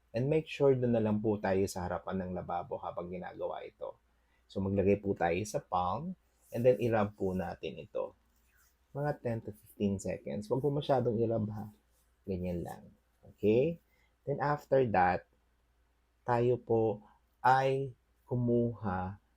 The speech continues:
ng turmeric. Okay? Ito, optional na po ito, ha, pero ako, ginagawa ko ito.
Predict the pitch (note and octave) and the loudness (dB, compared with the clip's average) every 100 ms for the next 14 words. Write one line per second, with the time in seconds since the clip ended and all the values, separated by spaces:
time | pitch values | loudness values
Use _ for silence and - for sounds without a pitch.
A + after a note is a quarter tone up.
0 | _ A#2+ A2 F#2+ F#2 G#2 D3 D#3 _ _ | _ -2 2 2 0 -4 -8 -14 _ _
1 | _ _ _ _ _ _ _ _ _ _ | _ _ _ _ _ _ _ _ _ _
2 | _ _ _ _ _ _ _ _ _ - | _ _ _ _ _ _ _ _ _ 2
3 | A2+ G#2+ F#2 F2+ E2+ _ _ _ _ _ | 4 6 4 0 -4 _ _ _ _ _
4 | _ _ _ _ - G2 G#2+ B2 - _ | _ _ _ _ -8 0 2 0 -4 _
5 | _ _ _ _ _ _ _ _ _ _ | _ _ _ _ _ _ _ _ _ _
6 | _ _ _ _ _ _ - C#3+ E3+ E3 | _ _ _ _ _ _ 2 4 8 8
7 | C#3 - C#3+ C3+ C3 B2 A#2+ G2+ G#2+ A2 | 6 6 4 6 4 4 4 4 4 4
8 | G#2 G2+ G#2 E2+ F#2+ - G#2 G2+ F2+ E2+ | 4 2 2 0 0 2 4 4 2 -2
9 | F2 F2 - C#2 C#2+ - - - | -2 -2 -4 -6 -6 -8 -10 -10